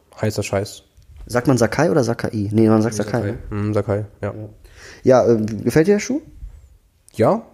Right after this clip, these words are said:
Speaker 1: cooles Konzept. Ähm, die haben, also ja, Sakai ist ja so eine japanische High-Fashion-Brand. Äh, hat mir jetzt erstmal nichts gesagt, aber zumindest finde ich das Konzept cool, dass einfach am Schuh alles doppelt ist. Also sprich doppelter Swoosh,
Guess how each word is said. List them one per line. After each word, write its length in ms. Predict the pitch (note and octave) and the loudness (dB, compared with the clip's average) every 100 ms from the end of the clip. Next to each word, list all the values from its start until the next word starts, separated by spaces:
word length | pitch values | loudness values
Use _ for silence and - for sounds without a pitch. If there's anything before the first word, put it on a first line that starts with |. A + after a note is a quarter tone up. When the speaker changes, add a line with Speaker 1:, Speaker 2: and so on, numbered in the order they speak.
| _ | _
Speaker 1:
cooles 240 | - C#3 | -2 0
Konzept. 560 | C#3+ C#3 - E3 - - | 0 0 0 0 -8 -14
Ähm, 600 | - G#2 G#2+ G#2+ G#2+ G#2 G#2 | -4 -2 0 0 -2 -2 -2
die 120 | G#2 | 0
haben, 180 | A2 F#2+ | 0 0
also 140 | G2 | 0
ja, 140 | G#2 F#2 - | 0 0 -6
Sakai 340 | G2 - G#2+ | -8 2 2
ist 80 | A2+ | 4
ja 60 | |
so 60 | G#2+ | 2
eine 100 | G#2 | 2
japanische 560 | G2+ G2+ G#2+ B2 - A2+ | 0 0 0 0 0 0
High-Fashion-Brand. 760 | A#2 B2 - B2+ C3 D3 D3 - - _ - - - - - _ _ | 0 -2 -2 2 2 2 -6 -20 -20 _ -20 -20 -20 -20 -20 _ _
Äh, 120 | G#2+ | 0
hat 160 | A2 - | 2 2
mir 60 | B2 | 0
jetzt 80 | |
erstmal 200 | B2 C3 | 2 2
nichts 200 | B2+ - | 2 2
gesagt, 360 | C#3+ C#3 D3 D3 | 2 4 4 4
aber 260 | A#2+ A#2+ A#2 | 4 4 2
zumindest 400 | A#2+ B2 A#2+ - | 2 4 2 0
finde 120 | A#2+ | -2
ich 60 | |
das 160 | A#2+ - | -2 -4
Konzept 500 | - A#2 C3+ - - | -2 0 0 -4 -2
cool, 180 | B2 A#2 | 2 4
dass 200 | A2 - | 2 -2
einfach 260 | G#2 A2 | -4 -2
am 120 | A2+ G#2 | -2 -4
Schuh 220 | - B2 | -2 0
alles 240 | A2 A2 | 2 2
doppelt 300 | A#2 A2+ G2+ | 0 2 2
ist. 160 | G2 - | 0 0
Also 160 | G2 | -2
sprich 320 | G2 - G2 - | -4 -4 -6 -4
doppelter 340 | G2+ G2+ G2 | -4 -2 -4
Swoosh, 520 | - - A#2 A#2 - | -4 -2 0 0 -6